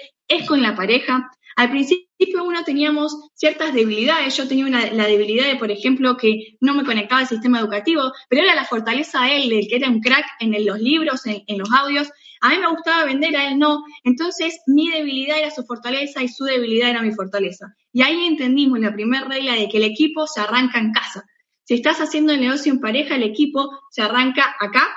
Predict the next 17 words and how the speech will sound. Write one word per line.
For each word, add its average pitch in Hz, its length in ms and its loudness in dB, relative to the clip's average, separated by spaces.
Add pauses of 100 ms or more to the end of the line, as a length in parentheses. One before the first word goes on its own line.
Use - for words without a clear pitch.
(340)
Y 220 80 -8
si 233 120 -2
lo 240 120 0
haces 339 360 -4
solo, 254 440 0
porque 202 300 -4
si 202 120 -6
bien 262 320 -2
hacemos 262 380 -4
el 247 60 2
negocio 254 260 -2
en - 40 -4
pareja, 240 380 -2
pero 202 200 2
él 277 120 4
es 285 120 2
él 302 180 2